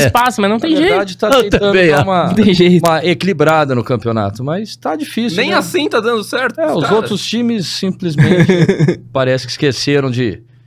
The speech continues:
Speaker 3: de
Speaker 4: Então.
Speaker 3: como jogar bola.
Speaker 4: Como, como, ó, o Palmeiras realmente tá atravessando uma fase maravilhosa, mas o,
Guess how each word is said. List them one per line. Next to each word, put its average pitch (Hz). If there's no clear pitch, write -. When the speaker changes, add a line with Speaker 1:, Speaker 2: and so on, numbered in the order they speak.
Speaker 3:
de 120
Speaker 4:
Então. 110
Speaker 3:
como 139
jogar 131
bola. 107
Speaker 4:
Como, 403
como, -
ó, 160
o 101
Palmeiras 139
realmente 143
tá 156
atravessando 147
uma 147
fase 147
maravilhosa, 147
mas 131
o, 139